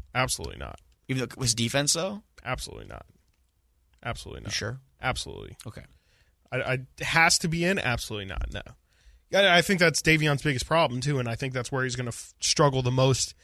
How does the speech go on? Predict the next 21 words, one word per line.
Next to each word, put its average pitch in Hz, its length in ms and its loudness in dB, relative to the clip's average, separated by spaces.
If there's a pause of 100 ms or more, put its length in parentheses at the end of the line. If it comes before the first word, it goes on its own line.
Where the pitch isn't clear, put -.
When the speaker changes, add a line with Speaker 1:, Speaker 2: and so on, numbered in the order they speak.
(280)
Speaker 1:
in 156 120 4
the 127 80 4
league 135 360 6
is, 113 200 0
is 123 200 0
just - 360 2 (600)
he's 170 420 2
not 135 420 6 (600)
a 139 440 2 (160)
point - 240 4
guard. - 300 -10
He 139 220 -4
does 135 200 2
not, 143 340 2
he 135 280 -4 (240)
is 139 140 0
not 139 260 4
a 151 100 4
ball, 127 460 0 (100)
uh, 117 200 -2 (260)
uh, 104 260 -8